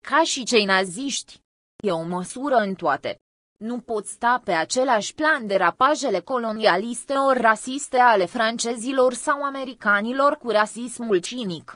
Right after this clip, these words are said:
asumat și dezlănțuit al naziștilor. Însă toate aceste manifestări au un aer de familie,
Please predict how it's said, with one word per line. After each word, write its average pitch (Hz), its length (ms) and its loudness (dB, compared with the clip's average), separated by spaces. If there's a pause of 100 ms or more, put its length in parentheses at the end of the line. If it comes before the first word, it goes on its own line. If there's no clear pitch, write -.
(140)
asumat 214 600 -2
și - 200 -6
dezlănțuit 220 800 -4
al 170 200 4
naziștilor. 175 880 -4 (440)
Însă 202 420 -4
toate 311 300 0
aceste 202 440 -2
manifestări 175 840 -4
au 190 200 0
un 185 80 -8
aer 208 280 4
de 220 120 -2
familie, 180 560 -4